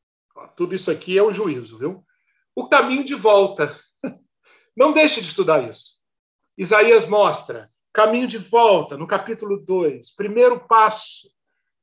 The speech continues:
Reveja as suas confianças. A base de tudo é confiança. Não confie no que é mortal. Tem um versículo,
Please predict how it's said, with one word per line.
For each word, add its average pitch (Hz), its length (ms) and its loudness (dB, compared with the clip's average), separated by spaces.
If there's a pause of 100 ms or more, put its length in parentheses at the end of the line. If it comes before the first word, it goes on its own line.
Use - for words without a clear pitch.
(1040)
Reveja 208 680 4
as 180 100 -2
suas 190 300 -4
confianças. 147 920 -10
A 147 80 -4
base 170 420 0
de 147 140 -10
tudo 180 280 -4
é 156 80 0
confiança. 143 760 -10
Não 202 340 -2
confie 175 400 -8
no 151 140 -8
que 151 80 -6
é 143 40 -4
mortal. 131 460 -14 (840)
Tem 190 200 -2
um 180 60 -6
versículo, 147 800 -8